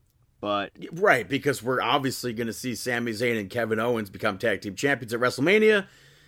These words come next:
Speaker 2: And then, uh, they announced Backlash,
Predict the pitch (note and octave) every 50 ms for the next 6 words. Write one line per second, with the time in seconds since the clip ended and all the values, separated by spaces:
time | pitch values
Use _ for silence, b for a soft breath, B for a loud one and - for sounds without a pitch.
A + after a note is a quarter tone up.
0 | b b b b b - C3+ D#3 E3+ F3+ F#3 F#3 F#3 F#3 F3+ F3 F3 F3 E3+ E3
1 | D#3+ E3 E3+ D#3+ E3 E3+ F3+ F3+ D#3 - - - - - - b b b b b
2 | b b b b - G#2+ G2+ C#3 C#3 E3+ G#3 - D3+ D3 C3 B2 C3 D#3 - -
3 | - -